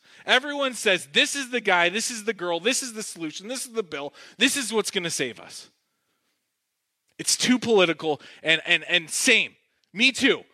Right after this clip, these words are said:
I get it. It's, it's a very interesting time because we have a lot of problems, and, and there's a presidential debate gonna happen, and we have to vote on someone.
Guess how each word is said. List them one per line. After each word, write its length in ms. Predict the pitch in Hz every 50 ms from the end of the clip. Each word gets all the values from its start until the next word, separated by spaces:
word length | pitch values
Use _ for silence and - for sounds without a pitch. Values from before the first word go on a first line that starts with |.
| _ _ _ _ -
I 140 | 208 254
get 260 | 254 196 226 220 190 143
it. 120 | 104 - _ _ _ _
It's, 160 | - 196 196 -
it's 200 | 208 208 214 226
a 40 | 220
very 760 | 185 165 151 220 226 269 311 359 349 349 349 339 330 339 320 - _ _ _
interesting 640 | 185 233 226 - - 277 247 - - - 254 240
time 300 | 220 - 220 196 175 165
because 300 | 156 160 - 180 170 156
we 160 | 160 190 269 311
have 140 | 285 254
a 40 | 208
lot 300 | 170 165 180 233 277 302
of 80 | 302 262
problems, 580 | - 254 220 226 233 240 247 254 262 254 - - - - - - -
and, 240 | 175 185 180 175
and 220 | 165 170 170 160 156
there's 240 | 175 220 220 220 -
a 100 | 139 -
presidential 880 | - - - - 226 247 254 233 262 240 233 226 214 - 233 214 208 208
debate 360 | 208 196 180 160 151 131 -
gonna 200 | - 151 - -
happen, 380 | - 220 104 - - 92 - _ _ _ _ - - - -
and 220 | 151 170 185 196
we 120 | 233 285
have 180 | 285 254 269 240
to 100 | - 226
vote 260 | 196 156 196 196 202 180
on 180 | 156 139 143
someone. 460 | 139 - 147 127 117 98 87 85 -